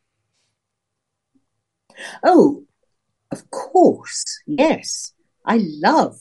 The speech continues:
showbiz memoirs. I mean, my, my top favourite at the moment, of course, is Dame Eileen Atkins. Uh, Will She Do? It's, it's a thrilling read about a working class childhood in London.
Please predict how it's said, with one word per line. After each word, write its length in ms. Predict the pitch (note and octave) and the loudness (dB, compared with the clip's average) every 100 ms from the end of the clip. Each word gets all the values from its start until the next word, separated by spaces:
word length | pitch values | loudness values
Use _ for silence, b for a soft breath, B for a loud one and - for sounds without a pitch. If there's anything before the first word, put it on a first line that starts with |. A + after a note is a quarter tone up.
| - | -18
showbiz 520 | - D3 C3 A#2+ A#2 | -10 -8 -8 -12 -14
memoirs. 420 | C3+ B2 A2+ A#2+ - | -14 -14 -16 -14 -6
I 60 | F#3 | -4
mean, 200 | F#3+ D#3+ | -4 -2
my, 280 | D3+ D3+ - _ _ _ - | -2 -4 -6 _ _ _ -8
my 180 | D#3 E3 - | -6 -6 -2
top 280 | B3+ - - | -2 -2 0
favourite 360 | F3 D3 C#3 | -2 -2 -12
at 120 | - | -16
the 60 | C3 | -12
moment, 360 | D#3 F3+ C3 C3 | -6 -6 -8 -18
of 120 | - | -12
course, 260 | D#3+ D#3+ | -10 -8
is 160 | D#3 D3+ | -8 -6
Dame 240 | E3+ E3+ | -6 -4
Eileen 340 | D#3+ E3 F3 F#3 | -6 -6 -6 -6
Atkins. 800 | B3+ - - C3 _ - - - _ _ _ _ - | -6 -10 -16 -18 _ -18 -16 -16 _ _ _ _ -14
Uh, 60 | D3+ | -8
Will 320 | F3 G3 F#3+ | 0 2 2
She 340 | F#3+ - G3+ F3+ | 0 -6 -8 -6
Do? 400 | A3 B3+ - - _ _ _ _ _ _ _ _ _ | -2 -2 -2 -10 _ _ _ _ _ _ _ _ _
It's, 260 | F3 E3+ - | -10 -10 -8
it's 180 | F#3 - | -8 -4
a 100 | F3 | -6
thrilling 680 | F3+ - A#3 B3 B3 B3 G#3 | -6 -6 0 2 0 -6 -6
read 380 | F3 D#3 D#3+ F#3+ | -6 -6 -8 -8
about 300 | E3 D3 D#3 | -8 -8 -6
a 60 | |
working 500 | D#3 E3+ G#3 G#3+ G3 | -6 -4 -4 -6 -10
class 380 | F#3+ D#3 D#3 - | -8 -6 -6 -12
childhood 560 | - C#3+ C#3+ C3+ D3+ D3 | -10 -10 -10 -10 -8 -8
in 140 | C#3+ | -8
London. 400 | C3 C3 A2+ G#2 | -8 -8 -12 -20